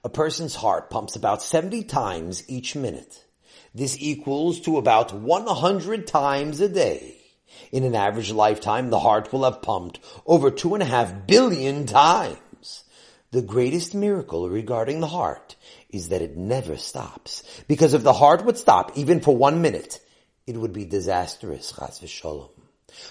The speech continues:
Perhaps the continuous work of the heart muscle does not strike you as a big deal. Try this then. Clench your hand into a fist, then open and close it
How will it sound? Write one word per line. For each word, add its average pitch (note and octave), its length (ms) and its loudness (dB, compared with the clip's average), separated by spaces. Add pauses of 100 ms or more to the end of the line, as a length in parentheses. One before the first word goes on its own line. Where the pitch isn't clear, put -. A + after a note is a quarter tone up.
Perhaps D3+ 460 6
the D#3+ 80 0
continuous E3+ 600 6
work E3+ 260 8
of D3+ 100 6
the D3+ 120 8
heart D#3 320 8
muscle G2+ 440 -4 (240)
does C#3 200 0
not D#4 280 0
strike - 580 -4
you G2+ 220 -2
as C3+ 260 -4
a D#3 60 -6
big D3 380 0
deal. F3+ 480 -4 (560)
Try C#3 380 6
this F3 320 2
then. D2 460 -10 (440)
Clench D3+ 460 0
your A3+ 160 4
hand G#2 500 0
into C#3+ 460 -2
a F3 80 4
fist, - 640 -4 (280)
then A#2 280 0
open B2 420 2
and B2+ 260 0
close G#2+ 380 0
it F2 220 -8